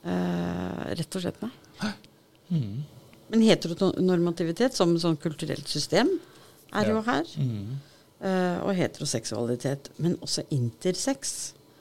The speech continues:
Speaker 1: Ehm, som, ehm, som da har på en måte, er en, altså det er noe som heter X X Y, for eksempel.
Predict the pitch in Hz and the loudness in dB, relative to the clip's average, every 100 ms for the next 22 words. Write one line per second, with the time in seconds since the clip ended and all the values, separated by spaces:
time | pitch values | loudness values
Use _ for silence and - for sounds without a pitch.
0 | - - - - - _ - 185 175 165 | -20 -20 -20 -20 -20 _ 0 4 6 6
1 | 156 147 143 127 123 120 - 50 - - | 4 2 2 0 0 -2 -4 -10 -12 -14
2 | - - - 185 185 180 180 175 - - | -18 -6 2 4 4 2 0 -2 -6 -20
3 | - - - - 120 139 135 - 67 - | -20 -20 -18 -8 -4 -2 -2 -4 -6 -12
4 | - _ - - - - - - - - | -20 _ -20 -20 -20 -20 -20 -20 -16 0
5 | 180 131 131 127 113 113 - 123 113 - | 2 4 4 4 2 2 -2 -2 -2 -2
6 | 113 113 110 107 107 104 104 98 - - | 0 2 0 0 -2 -2 -4 -6 -10 -4
7 | 104 104 104 127 127 - - - - - | 0 0 2 0 -2 -6 -20 -20 -20 -20
8 | - 185 196 175 175 190 165 160 151 - | -8 -2 2 4 4 4 4 2 2 0
9 | - - 143 - - 165 190 208 - - | -2 -2 -2 -4 -4 -2 -2 -6 -10 -20
10 | - - 165 175 160 180 180 | -14 -8 -6 -4 -6 -6 -8